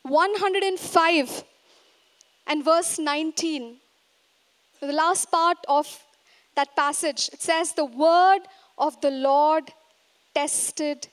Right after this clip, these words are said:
him." So Joseph went through so many things until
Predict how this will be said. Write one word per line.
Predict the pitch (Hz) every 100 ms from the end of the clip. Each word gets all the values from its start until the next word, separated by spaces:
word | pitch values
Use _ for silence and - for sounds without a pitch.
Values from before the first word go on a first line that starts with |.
| _
him." | - 285 254 233 _ _ _ _ _ _ _ _ _ _ _ _ _ _ _ _
So | - 349
Joseph | 349 415 427 466 453 - - _ _ _ -
went | 320 370
through | 392 403
so | - - 415 403 466
many | 480 480
things | 466 392 302 277 - - _ _ _ _ _ _ _ -
until | 320 359 - 370 466 427 262